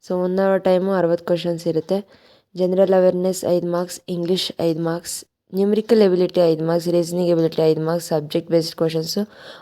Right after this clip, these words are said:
ಒಟ್ಟು ನಲವತ್ತು ಮಾರ್ಕ್ಸ್ ಇರುತ್ತೆ. ಅದಾದ ನಂತರ ಗ್ರೂಪ್ ಡಿಸ್ಕಷನ್ ಇರುತ್ತೆ, ರೈಟಿಂಗ್ ಸ್ಕಿಲ್ಸ್ ಇರುತ್ತೆ, ಪರ್ಸನಲ್ ಇಂಟರ್ವ್ಯೂ ಇರುತ್ತೆ. ಅದಕ್ಕೆ ಟೋಟಲ್ ಆಗಿ ನಲವತ್ತು ಮಾರ್ಕ್ಸ್. ಟೆಸ್ಟ್‌ಗೆ ಅರವತ್ತು ಮಾರ್ಕ್ಸು, ಜಿ ಡಿಗೆ ಹತ್ತು, ರೈಟಿಂಗ್ ಸ್ಕಿಲ್ಸ್ ಹತ್ತು, ಪರ್ಸನಲ್ ಇಂಟರ್ವ್ಯೂಗೆ ಇಪ್ಪತ್ತು. So, ಟೋಟಲ್ ಆಗಿ ಹಂಡ್ರೆಡ್ ಮಾರ್ಕ್ಸ್.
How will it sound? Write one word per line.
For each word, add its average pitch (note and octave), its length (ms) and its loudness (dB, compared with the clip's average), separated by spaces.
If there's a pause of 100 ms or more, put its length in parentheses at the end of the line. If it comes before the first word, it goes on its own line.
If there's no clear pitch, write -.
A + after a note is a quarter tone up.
(120)
ಒಟ್ಟು F3 220 0
ನಲವತ್ತು D#3+ 420 2
ಮಾರ್ಕ್ಸ್ D3+ 280 -2
ಇರುತ್ತೆ. D3 300 -2
ಅದಾದ F#3 400 4
ನಂತರ F#3 260 0 (280)
ಗ್ರೂಪ್ F#3 320 -4
ಡಿಸ್ಕಷನ್ F3 500 -4
ಇರುತ್ತೆ, E3+ 300 0
ರೈಟಿಂಗ್ E3 380 0
ಸ್ಕಿಲ್ಸ್ E3+ 320 -4
ಇರುತ್ತೆ, E3+ 300 -4
ಪರ್ಸನಲ್ E3 480 -2
ಇಂಟರ್ವ್ಯೂ D3+ 280 -4
ಇರುತ್ತೆ. D3+ 180 -6
ಅದಕ್ಕೆ E3 260 -4
ಟೋಟಲ್ F3 360 -4
ಆಗಿ F3 120 -4
ನಲವತ್ತು D3+ 400 -6
ಮಾರ್ಕ್ಸ್. C3+ 260 -12 (140)
ಟೆಸ್ಟ್‌ಗೆ F#3+ 440 -4 (880)
ಅರವತ್ತು F3 340 -2
ಮಾರ್ಕ್ಸು, E3+ 540 -4
ಜಿ F3+ 240 2
ಡಿಗೆ F3 200 2
ಹತ್ತು, E3+ 500 -2 (140)
ರೈಟಿಂಗ್ F3 360 -4
ಸ್ಕಿಲ್ಸ್ E3+ 320 -6
ಹತ್ತು, E3 480 -8 (300)
ಪರ್ಸನಲ್ F3+ 360 -4
ಇಂಟರ್ವ್ಯೂಗೆ E3+ 440 -2
ಇಪ್ಪತ್ತು. E3+ 320 -2
So, F3 220 -4
ಟೋಟಲ್ F3 320 0
ಆಗಿ F#3 160 -2
ಹಂಡ್ರೆಡ್ D#3+ 320 -2
ಮಾರ್ಕ್ಸ್. C#3+ 380 -8